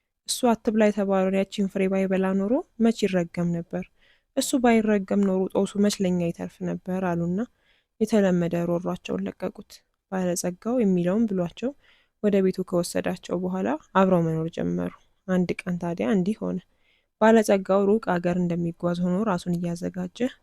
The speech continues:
ሁለት በወርቅ የተለበጡ ሳጥኖችን እየሰጣቸው «አባቴ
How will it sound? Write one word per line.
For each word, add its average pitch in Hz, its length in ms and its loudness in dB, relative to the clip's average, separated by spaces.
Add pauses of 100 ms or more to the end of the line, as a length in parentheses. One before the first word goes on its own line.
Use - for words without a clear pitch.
ሁለት 185 320 -2
በወርቅ 185 340 0
የተለበጡ 175 560 -6
ሳጥኖችን 180 600 -6
እየሰጣቸው 185 680 -4 (600)
«አባቴ 185 380 0